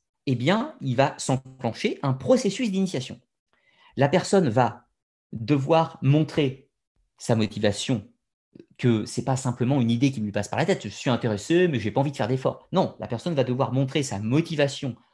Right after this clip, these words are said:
à adhérer au mystère de l'Éleusis, va devoir montrer de ses capacités intellectuelles, il faut qu'on, euh, à ce stade,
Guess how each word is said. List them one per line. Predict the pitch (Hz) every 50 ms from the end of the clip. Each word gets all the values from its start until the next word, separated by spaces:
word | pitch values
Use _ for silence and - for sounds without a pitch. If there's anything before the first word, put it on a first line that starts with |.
| _ _ _ - - -
à | - 131 127 - 143
adhérer | 139 131 135 135 127 143 135 131 131
au | - 120
mystère | 113 107 107 - 98
de | 92
l'Éleusis, | 92 90 90 101 139 214 294 - - - _ _ _ _ _ _ _ _ _ _ _ _ -
va | - 135 160
devoir | 160 170 190 180
montrer | 165 160 160 - 165
de | 127
ses | - - 127 -
capacités | - 165 165 185 170 - - 165 165 - 165 147 131 - _ _ _ _ _ _ _ -
intellectuelles, | 160 160 160 - 165 151 151 - - - 151 143 123 107 101 - _ _ _ _ _ _ _ _ -
il | 117
faut | - - 110
qu'on, | 101 - - 120 120 -
euh, | 110 107 101 101 95 98 - - -
à | - 113
ce | - -
stade, | 110 - - 180 220 226 233